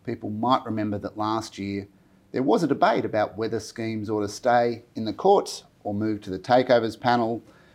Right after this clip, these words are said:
Uh, that debate was had, and the conclusion was they are staying in the courts. But what everyone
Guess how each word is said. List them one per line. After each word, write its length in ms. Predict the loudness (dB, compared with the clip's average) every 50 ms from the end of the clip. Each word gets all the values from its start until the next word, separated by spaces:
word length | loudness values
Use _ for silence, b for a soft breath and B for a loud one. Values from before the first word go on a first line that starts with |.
| b b b
Uh, 360 | -10 -8 -4 -4 -4 -4 -6 -8 -12 _ -4 0
that 260 | 2 2 2 0 -4
debate 380 | -6 -2 0 0 0 0 -2 -6 -16 _ _ _
was 200 | -8 -8 -8 -8
had, 500 | -6 -2 2 2 4 2 2 0 -4 -10 -18 _ _ -6
and 400 | -4 -4 -2 -2 -4 -4 -6 -8
the 140 | -8 -10 -8
conclusion 460 | -6 -6 -2 2 2 2 2 2 0
was 320 | 2 4 4 4 4 2 2
they 220 | 4 4 4 6
are 200 | 4 4 2 2
staying 460 | 2 0 -2 -2 -2 -2 -4 -6 -8 -10 -10
in 140 | -8 -6 -6
the 80 | -6
courts. 360 | -6 -2 -2 -2 -2 -2 -6
But 120 | -12 -12 -8
what 260 | -6 -4 -6 -2 0
everyone 680 | 2 4 6 6 6 6 4 0 -2 -2 -6 -8 -10